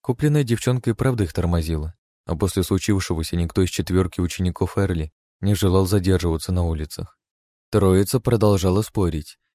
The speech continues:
и только Шафет из-под лобья глядел по сторонам, продолжая хмуриться.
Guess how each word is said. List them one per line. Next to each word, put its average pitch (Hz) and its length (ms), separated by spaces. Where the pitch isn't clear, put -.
и 85 100
только 101 340
Шафет 120 400
из-под 85 320
лобья 87 260
глядел 85 360
по - 120
сторонам, 87 580
продолжая 90 500
хмуриться. 82 680